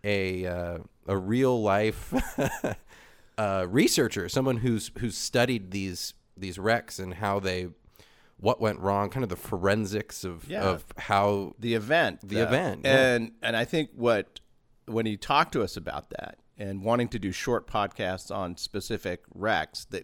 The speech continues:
Speaker 2: point of that was that he made clear is there are the, these incidents and these events reveal certain practices and legal structures and policies
Speaker 1: Yeah.
Speaker 2: that contribute to the outcome.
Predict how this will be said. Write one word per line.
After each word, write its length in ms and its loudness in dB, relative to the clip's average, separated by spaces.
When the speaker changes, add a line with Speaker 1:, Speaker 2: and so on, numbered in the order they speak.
Speaker 2:
point 380 -4
of 140 -4
that 240 -4
was 460 -8
that 100 -4
he 80 -2
made 280 -2
clear 260 -4
is 280 -4
there 220 2
are 380 2
the, 280 -4
these 320 -2
incidents 560 2
and 100 0
these 160 -2
events 540 0
reveal 1000 2
certain 540 -2
practices 1080 -2
and 180 -6
legal 300 0
structures 840 -4
and 440 -4
policies 580 2
Speaker 1:
Yeah. 280 2
Speaker 2:
that 440 -2
contribute 720 -2
to 140 -4
the 160 -4
outcome. 540 -4